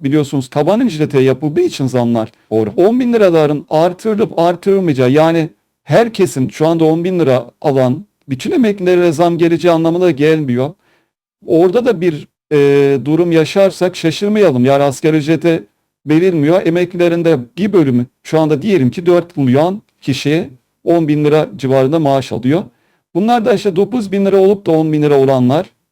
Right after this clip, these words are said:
Speaker 1: e, yüzde yirmi civarında diye bakarsak demek ki on bin liraya geçecek. Onlar, onlara bir yedi yüz sekiz yüz lira zam gelebilecek.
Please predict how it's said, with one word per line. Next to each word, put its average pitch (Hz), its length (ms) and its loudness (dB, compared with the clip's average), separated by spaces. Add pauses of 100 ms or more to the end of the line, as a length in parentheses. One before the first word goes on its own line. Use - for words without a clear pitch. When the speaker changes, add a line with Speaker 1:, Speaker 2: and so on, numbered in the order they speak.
(220)
Speaker 1:
e, 135 600 4
yüzde 156 400 -2
yirmi 170 440 0
civarında 143 720 0
diye 143 200 0
bakarsak 156 600 -2
demek 151 240 0
ki 165 60 -2
on 160 180 2
bin 147 80 -2
liraya 147 160 2
geçecek. 165 480 -2 (520)
Onlar, 214 380 0 (400)
onlara 208 400 2
bir 202 60 -4
yedi 202 260 -2
yüz 208 120 -4
sekiz 190 280 -2
yüz 175 100 -4
lira 185 140 4
zam 165 260 0
gelebilecek. 120 480 -2